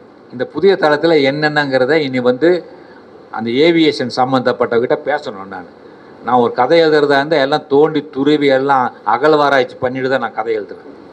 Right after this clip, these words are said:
எதுவும் மேம்போக்கா வந்து நுனிப்புல் மேரி வழக்கமெல்லாம் கிடையாது. அதை வந்து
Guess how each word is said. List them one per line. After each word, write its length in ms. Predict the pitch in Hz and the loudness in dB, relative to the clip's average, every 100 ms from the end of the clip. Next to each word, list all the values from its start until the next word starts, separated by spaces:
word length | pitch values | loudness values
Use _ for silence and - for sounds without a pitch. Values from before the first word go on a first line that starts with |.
| - - - | -20 -20 -14
எதுவும் 360 | 104 113 165 131 | -6 0 0 2
மேம்போக்கா 640 | 156 165 160 156 151 135 | 0 2 2 2 2 0
வந்து 180 | 127 135 | 0 -4
நுனிப்புல் 460 | 135 175 170 160 139 | -4 -2 -2 -2 -2
மேரி 260 | 135 135 | 0 2
வழக்கமெல்லாம் 480 | 127 127 123 127 - | 2 2 0 -2 -2
கிடையாது. 320 | 113 117 101 - - - - - - - - | -2 -2 -2 -8 -20 -20 -20 -20 -20 -20 -14
அதை 400 | - 110 135 147 | -4 0 0 0
வந்து 560 | 139 170 165 151 165 | 0 -2 2 2 2